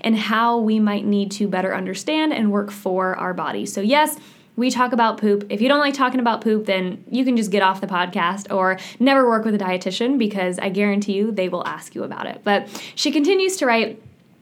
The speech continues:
"I'm also super excited after our call to put a Post-it note on my scale to remind me to reduce weighing to once every other day.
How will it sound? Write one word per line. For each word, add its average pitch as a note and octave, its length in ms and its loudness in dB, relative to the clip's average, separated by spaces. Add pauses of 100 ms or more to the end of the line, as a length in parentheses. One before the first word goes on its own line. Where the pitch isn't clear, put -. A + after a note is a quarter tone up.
(200)
"I'm B3+ 120 4
also F4 280 2
super C#4+ 280 0
excited A3 400 0
after F#3+ 300 0
our B3 140 0
call F#3+ 320 -2
to A3 100 -6
put E4+ 140 -4
a A#4 40 -2
Post-it G#3+ 460 -4
note A3+ 240 -2
on G3+ 140 -2
my F#3+ 140 -4
scale A3 600 0 (320)
to C4+ 160 0
remind C#4 380 2
me A4 140 0
to D#4+ 120 -4
reduce G#3+ 480 0
weighing G3+ 460 0
to G#3+ 400 2
once G3+ 520 0
every F#3+ 280 -2
other D#3+ 200 -6
day. - 380 -8